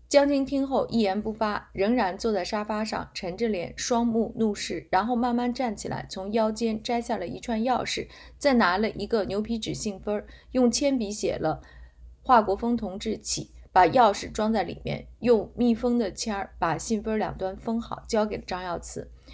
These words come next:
在同一时间里，在毛远新的住处怡年堂后院，毛泽东的卫士李连庆出现在门口。他和毛远新是老相识了，毛远新的妻子在辽宁，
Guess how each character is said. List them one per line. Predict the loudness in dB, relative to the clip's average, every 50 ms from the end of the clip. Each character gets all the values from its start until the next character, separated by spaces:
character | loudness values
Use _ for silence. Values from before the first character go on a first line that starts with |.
| -20 -12 -2
在 | 4 4 4
同 | 6 6 4 4 4
一 | 4
时 | 2 0 -2 -2
间 | 0 0 2 2 2 0
里， | 0 -2 -4 -10 -16 -20 -20 -20 -20 -20 -20 -18 -4
在 | 4 6 6 6
毛 | 6 4 4 4
远 | 4 2 0 -2
新 | -4 0 0 0
的 | 0 0
住 | -2 -4 -6 -6
处 | -6 -8 -6 -6 -6 -8 -10 -12
怡 | -8 -4 0 2
年 | 4 4 2 2 0 -2
堂 | -4 -4 -8 -8 -8
后 | -8 -6 -6 -4 -2
院， | -2 -4 -4 -2 -2
毛 | -2 -2
泽 | 0 0
东 | -2 0 2 2 2
的 | 2
卫 | 0 0 -2 -2
士 | -2 -4 -4 -4
李 | -4 -4 -6 -6 -4
连 | -4 -4 -4 -6
庆 | -6 -4 -2 -2 -4 -4
出 | -8 -10
现 | -8 -8 -8 -6
在 | -6 -6
门 | -6 -6 -8 -10
口。 | -8 -8 -10 -10 -10 -16 -20 -20 -16 -8
他 | -6 -4 -2
和 | 0 2
毛 | 2 4 4
远 | 4 4 2 0
新 | -2 0 2 2 2
是 | 2 2 0
老 | 0 0 -2 -2
相 | -4 -4 -2 -2 -2
识 | -2 -4 -4
了， | -2 -2 -2
毛 | 0 2 2 2 2
远 | 2 -2
新 | -2 -2 -2
的 | -2 -2 -2
妻 | -2 -4 -2 -4
子 | -4 -6 -8 -8
在 | -4 -4 -2 -2
辽 | -2 -2 -4 -2
宁， | -2 -2 -4 -4 -8